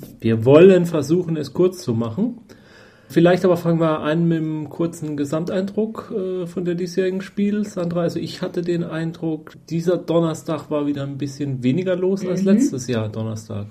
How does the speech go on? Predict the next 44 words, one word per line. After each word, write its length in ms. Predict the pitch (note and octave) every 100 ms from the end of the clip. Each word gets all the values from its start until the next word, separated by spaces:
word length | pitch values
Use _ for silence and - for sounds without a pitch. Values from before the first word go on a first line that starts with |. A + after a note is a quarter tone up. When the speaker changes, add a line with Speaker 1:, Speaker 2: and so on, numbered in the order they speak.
| A#2
Speaker 1:
oder? 180 | C3
Speaker 2:
Ja, 360 | G#3 G#3 G#3+ B3 -
hatte 100 | -
ich 120 | G#3+ E3
auch 100 | D#3+
das 200 | D#3 -
Gefühl. 380 | C#3+ - C#3+ C3+ - _ _
Gut, 140 | - F3+
insgesamt 680 | F#3+ - F3 E3 F#3 G#3+
ist 160 | G#3+ -
dafür 260 | G#3 - A3
die 120 | G3
Messe 320 | F#3+ F#3 F#3+
ja 180 | F3+ E3
aber 160 | E3
ein 80 | D3+
bisschen 300 | C#3+ C3+ C#3+
größer. 540 | C3+ E3+ A#3 B3+ C#4+ D4+ - -
Also 120 | E3+ D#3+
es 100 | -
ist 140 | -
ja 100 | D#3+
dieses 260 | D#3+ D#3+ -
Jahr 260 | D3 C#3
Halle 160 | D3 C3
sieben 300 | C3+ G3+ C4+
geöffnet. 680 | C4+ C4+ C4 C#4 C4+ - - _ _ E3
Die 60 |
Messe 280 | E3 F3+ F#3+
an 120 | D#3+
sich 240 | F3+ G3+ G#3
hat, 120 | G3
glaub 240 | F3 D#3+
ich, 120 | E3 -
ihren 180 | D#3
Ausstellerrekord 1120 | C#3+ E3 D#3+ - D#3+ D3+ D#3 - E3 D3+ D3 - -
mal 200 | E3+ D#3+
wieder 200 | E3 D3+
gebrochen. 720 | D3 C3+ D3 E3 B3 B3 - - _ _
Aber 380 | D#3+ D#3 D#3 D#3+
ja, 240 | D#3 C3+ -
wie 60 | -
gesagt, 260 | D3 D3
Besucherzahlen 1040 | E3 D#3+ F#3+ F#3+ F3 G3 F3+ E3+ E3+ E3+